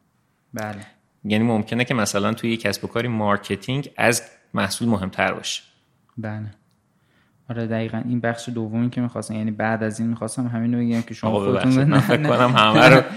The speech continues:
Speaker 1: نه، خیلی اتفاقاً،
Speaker 2: بحث
Speaker 1: اتفاقاً خوبه به من کمک کردین تو جمع‌بندی. ام، در واقع گفتین که همین م-، ممکنه یه بخشای مارکتینگ جلو باشه، یه بخشای محصول جلو باشه و این، ام، در واقع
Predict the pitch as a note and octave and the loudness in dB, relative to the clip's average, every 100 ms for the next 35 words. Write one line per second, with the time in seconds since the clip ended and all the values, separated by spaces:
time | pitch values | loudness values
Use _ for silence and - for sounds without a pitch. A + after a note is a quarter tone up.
0 | G#3+ A3+ B2+ C#3+ D3+ D3 C#3 - E3 C#3+ | -2 2 6 8 6 6 2 4 4 4
1 | C3 B2 B2+ D3 C3 E3 - - - B2+ | 4 6 6 6 2 -6 -16 -8 -2 0
2 | C3 B2+ C#3 C#3+ - D3+ B2+ A#2+ C3+ C#3 | 2 2 0 0 -2 0 2 2 0 0
3 | B2+ C3 C3+ C#3 A#2+ A2 A2+ A#2 A2+ A2 | 0 0 0 -2 0 -4 -6 -4 -4 -4
4 | A2 A2 A2 - _ - _ _ A#2+ A#2 | -6 -8 -10 -14 _ -20 _ _ -4 -2
5 | A2+ A2+ A2+ A2+ A#2+ A#2 A2+ A2+ A#2 C3 | 0 -2 -2 -4 -4 -4 -6 -8 -8 -6
6 | C#3 C#3 D3+ D3+ D3 C#3 C#3 C3+ - B2+ | -8 -8 -10 -10 -6 -4 -4 -4 -8 -4
7 | B2+ A#2 A2+ A#2 A#2 A#2 A#2 A2 A2 A2 | -2 -2 -4 -4 -6 -6 -6 -6 -8 -8
8 | A#2 C3 B2 A2+ - B2 A2+ A2+ - C3 | -8 -6 -6 -8 -8 -6 -6 -8 -10 -10
9 | D3 C#3 C#3 C3+ C3 B2 A#2+ A2 A2 - | -8 -8 -8 -8 -8 -8 -6 -8 -10 -12
10 | A#2 A2+ A2 G#2+ G#2 - C3+ C#3 C#3 C3+ | -10 -8 -8 -8 -8 -10 -10 -8 -8 -8
11 | C3 B2+ B2+ B2 A2+ A2+ A2 - A2+ A#2 | -8 -8 -6 -6 -4 -6 -6 -6 -4 -4
12 | A2+ - - _ _ A2+ G#2+ G#2 G#2 G#2+ | -6 -18 -20 _ _ -6 -4 -4 -6 -6
13 | G2+ G2+ A2+ | -8 -8 -8